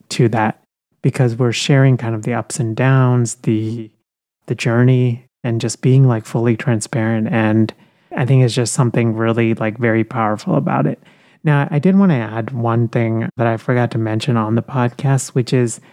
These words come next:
you might be wondering, like, "What in the world? Do I, like, share all parts of my life and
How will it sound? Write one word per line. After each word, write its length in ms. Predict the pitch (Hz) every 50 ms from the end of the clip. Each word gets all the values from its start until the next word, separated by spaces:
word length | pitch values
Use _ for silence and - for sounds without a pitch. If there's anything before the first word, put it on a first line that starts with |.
| _ _ _ _ -
you 80 | 175
might 140 | 185 220 226
be 80 | 294 240
wondering, 500 | 156 113 113 113 113 127 139 135 120 107
like, 360 | 110 110 110 107 - _ - _ _ _ _
"What 440 | 185 160 139 127 123 131 143 165 -
in 120 | 233 208
the 80 | 196 156
world? 240 | 117 120 120 117 107
Do 80 | 123
I, 100 | 117 135 -
like, 160 | 190 165 -
share 320 | - - - 127 120 123
all 160 | 127 120 123
parts 400 | 120 - - - 117 113 110 -
of 60 | 131 117
my 140 | 113 113
life 500 | 110 110 110 110 110 117 139 143 - - _ _ _ _ _ _ _ _ _ -
and 280 | 143 127 120 123 -